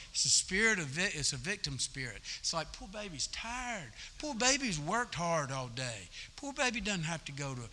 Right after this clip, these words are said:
go to church tonight. Poor baby doesn't need to do this. You know, poor baby." And it's the enemy,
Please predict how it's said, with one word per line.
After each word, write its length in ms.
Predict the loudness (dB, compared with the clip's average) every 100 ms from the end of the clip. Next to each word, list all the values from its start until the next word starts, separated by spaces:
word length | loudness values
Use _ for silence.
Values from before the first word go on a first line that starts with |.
| -14 -16 -14 -12 -4
go 160 | -4
to 80 | 0
church 420 | 0 0 0 -2
tonight. 560 | -2 -4 -4 -2 -2 -2 -6 -10
Poor 140 | -8 -2
baby 240 | 0 2
doesn't 260 | 2 0 0
need 220 | 0 -2
to 60 | -4
do 220 | -4 -4 -2
this. 640 | -2 2 0 2 2 0 -2 -14 -16 -8
You 80 | -2
know, 240 | 0 -2 -6 -12 -6
poor 200 | -2 0
baby." 580 | 4 4 2 -4 -8 -12 -14 -16 -20 -20 -20 -20 -18 -20 -20 -20 -20 -16 -4
And 260 | -2 -2 -6 -14 -18 -10
it's 260 | 0 2
the 100 | 2
enemy, 600 | 2 2 4 2 -2 -6